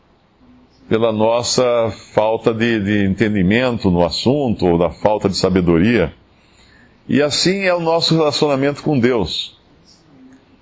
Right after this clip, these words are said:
Quando nós nos convertemos, nós nos achamos, aprendemos lá meia dúzia de versículos, e nos achamos tão sábios, tão, tão bem equipados para esta vida.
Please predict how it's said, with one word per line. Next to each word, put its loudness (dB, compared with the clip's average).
Quando -2
nós 0
nos -2
convertemos, 0
nós 0
nos 0
achamos, -2
aprendemos 0
lá 0
meia 0
dúzia 0
de 2
versículos, -2
e 0
nos -2
achamos -2
tão 0
sábios, -2
tão, 0
tão -2
bem 0
equipados -2
para 2
esta 0
vida. -2